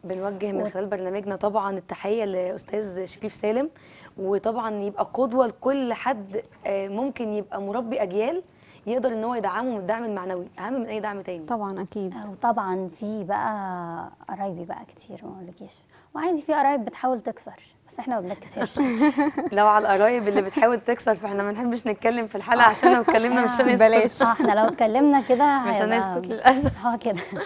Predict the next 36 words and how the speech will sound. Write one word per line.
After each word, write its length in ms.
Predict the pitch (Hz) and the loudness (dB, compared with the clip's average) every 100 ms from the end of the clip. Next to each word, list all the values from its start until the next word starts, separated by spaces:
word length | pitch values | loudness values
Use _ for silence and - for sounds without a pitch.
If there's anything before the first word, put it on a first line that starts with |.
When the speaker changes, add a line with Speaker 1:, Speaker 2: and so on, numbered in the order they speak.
| - | -2
Speaker 3:
طب 60 | |
أنتِ 260 | 233 - 302 | -2 0 2
يا 80 | 349 | 2
شيماء 280 | 302 269 302 | 2 -2 -2
حابة 300 | 302 285 311 | -2 0 -2
تكملي 760 | - 240 233 269 285 262 - - | -2 -4 -2 -2 -2 -4 -8 -8
في 60 | |
مجال 260 | 208 190 240 | -6 -4 -4
الدراسة 400 | 247 202 214 254 | -4 -4 -6 -8
بتاعتك، 440 | - 226 226 208 | -8 -10 -8 -12
حابة 240 | - 254 269 | -8 -8 -8
تكملي 420 | - 226 214 220 | -6 -6 -4 -6
إيه؟ 180 | 202 185 180 - | -6 -6 -8 -10
حاجة 220 | 233 240 240 | -10 -4 -4
ليها 960 | 214 233 240 214 202 202 202 196 202 233 - _ | -4 -4 -4 -4 -6 -8 -10 -12 -14 -16 -20 _
علاقة 500 | 196 196 196 220 - | -10 -6 -6 -6 -4
بمجال 480 | 196 180 185 185 208 208 202 185 | -4 -4 -8 -6 -4 -4 -6 -6
الشعر 760 | 185 185 185 - 214 220 247 220 | -6 -8 -10 -10 -6 -6 -4 -4
Speaker 2:
لا، 60 | |
لا، 100 | 202 | -2
Speaker 3:
ولا 180 | 202 214 | -2 -4
حابة 120 | 196 | -4
Speaker 2:
أنا، 100 | 214 | -4
أنا 100 | - | -4
Speaker 3:
تكملي 180 | 185 196 | -6 -6
إيه؟ 60 | 196 | -6
Speaker 2:
الدراسة 360 | 170 208 214 | -4 -4 -4
بتاعتي 300 | 233 202 202 202 | -8 -8 -8 -8
أصلًا، 600 | 202 262 294 330 285 220 | -8 -4 0 2 0 -4
آه، 640 | 220 185 180 175 170 170 180 - - - _ | -10 -10 -8 -10 -10 -12 -14 -18 -20 -20 _
لما 240 | 208 180 185 | -10 -8 -8
أتخرج 500 | - 214 233 277 262 | -6 -6 0 0 0
هبقى 260 | 220 - 196 | -10 -10 -8
مهندسة 460 | 185 180 180 180 185 | -8 -8 -8 -10 -12
زراعية. 580 | 175 165 175 - _ _ _ _ _ - | -10 -12 -14 -16 _ _ _ _ _ -16
Speaker 3:
يعني 480 | 208 202 202 196 214 | -12 -10 -10 -10 -12